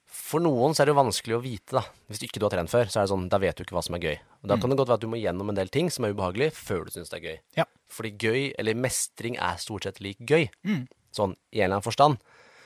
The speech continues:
Speaker 1: Eh, det er jo ikke alltid jeg synes treninga i seg på en måte er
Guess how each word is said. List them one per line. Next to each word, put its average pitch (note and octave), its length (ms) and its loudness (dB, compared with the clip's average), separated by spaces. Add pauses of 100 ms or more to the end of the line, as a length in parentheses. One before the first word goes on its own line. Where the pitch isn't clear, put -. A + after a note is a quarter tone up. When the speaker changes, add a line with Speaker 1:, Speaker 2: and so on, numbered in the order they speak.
(720)
Speaker 1:
Eh, G2 300 -2 (360)
det - 60 2
er A2+ 80 6
jo - 40 -20
ikke - 140 0
alltid A#2+ 380 4
jeg A2+ 180 8
synes - 340 -4 (180)
treninga G#2 640 -2
i A2 60 0
seg G#2+ 420 -4
på - 60 -12
en A2+ 100 -4
måte G#2 180 6
er G2 40 0